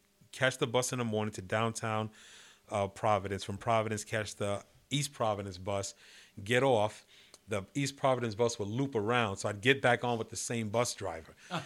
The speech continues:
Speaker 2: Mm.
Speaker 1: and, um, and then come right back down to downtown, get the bus to Pawtucket, and I would have my daughter for the day. And I did that, um, I think it was three days a week 'cause we had joint custody. Um, but, um,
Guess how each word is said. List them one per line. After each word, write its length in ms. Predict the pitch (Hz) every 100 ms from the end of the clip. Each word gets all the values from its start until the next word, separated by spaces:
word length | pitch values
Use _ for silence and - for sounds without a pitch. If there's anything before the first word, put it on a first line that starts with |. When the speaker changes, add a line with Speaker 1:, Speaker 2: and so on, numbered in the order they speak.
| -
Speaker 2:
Mm. 160 | 120
Speaker 1:
and, 280 | 113 110 107
um, 220 | 110 110 -
and 140 | 117
then 120 | 110 107
come 260 | - 117
right 140 | 117 110
back 220 | 117 110
down 200 | 117 110
to 100 | 113
downtown, 600 | 107 110 107 120 107 104
get 160 | 113 107
the 60 |
bus 320 | 98 107 107 -
to 160 | -
Pawtucket, 520 | 101 98 - 117 - 110
and 100 | 107
I 60 |
would 140 | 104 101
have 160 | 110
my 120 | 104 101
daughter 300 | 98 104 101
for 140 | -
the 100 | 87
day. 320 | 92 107 98 92 - - - - -
And 220 | 107 104
I 80 | 101
did 320 | 95 131 120
that, 300 | 120 113 - - - - - -
um, 240 | 104 101
I 60 | 98
think 200 | - 120
it 20 |
was 120 | 104
three 260 | - 120 120
days 240 | 120 110
a 60 | 110
week 280 | 110 117 -
'cause 140 | 101
we 80 | 110
had 320 | 113 104 98
joint 280 | 98 110 101
custody. 580 | - 127 - 107 101 - - - - -
Um, 460 | 107 104 101 95 - -
but, 320 | 107 110 104
um, 420 | 104 101 95 101